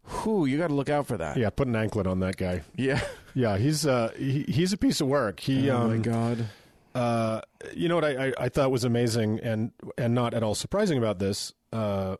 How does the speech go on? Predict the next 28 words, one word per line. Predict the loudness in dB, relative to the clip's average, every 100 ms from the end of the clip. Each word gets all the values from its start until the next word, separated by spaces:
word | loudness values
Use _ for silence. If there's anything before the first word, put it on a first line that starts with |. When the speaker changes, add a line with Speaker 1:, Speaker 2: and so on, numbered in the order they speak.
| -8
Speaker 2:
you | -6
know, | -4 -4
since | -4 -2
we | 0
both | 0 0 0
grew | -2 -2
up | -4 -6
here | -2
in | 0
Utah. | 0 0 -2
Speaker 1:
Yeah. | 0 0 0 -4 -8 _ _ _ -20 -18 -6
Speaker 2:
And | -2 0 -2 -4 -10
this | -8 -2 0 0
kind | -2 -2
of | -2
thing | -2 -2 0 -2
comes | -2 -2 -4
to |
the | -4
surface | 0 0 0 -2 -2 -8 -20 -20 -20
from | -4 -2 0
time | 0 0 0
to | -2
time, | -2 0 2 2 0
Speaker 1:
Uh-huh. | 0 2 0 0 -2 0
Speaker 2:
is | 0 0 -2 -4
the | 0 2 4 2 0
lack | 0 0 0 -4